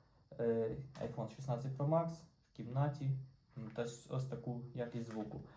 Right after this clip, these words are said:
А як розпакую, під'єднаюся, запишу обов'язково якість звуку цього мікрофона і порівняєте, чи покращилася, чи погіршилась якість звуку.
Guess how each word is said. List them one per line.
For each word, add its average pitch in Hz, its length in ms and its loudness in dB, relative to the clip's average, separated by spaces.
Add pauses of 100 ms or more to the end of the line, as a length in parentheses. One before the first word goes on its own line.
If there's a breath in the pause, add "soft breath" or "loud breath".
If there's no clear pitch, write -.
(300 loud breath)
А - 80 8
як 139 180 6
розпакую, 165 680 2 (160)
під'єднаюся, 135 840 4 (120)
запишу 123 460 0
обов'язково 113 580 0
якість 120 340 0
звуку 117 320 -2
цього 113 400 0 (300 loud breath)
мікрофона 180 600 4 (140)
і 185 140 0
порівняєте, 127 680 4
чи - 80 -6
покращилася, 147 840 2
чи 120 100 -2
погіршилась - 680 0
якість - 280 -4
звуку. 107 300 -8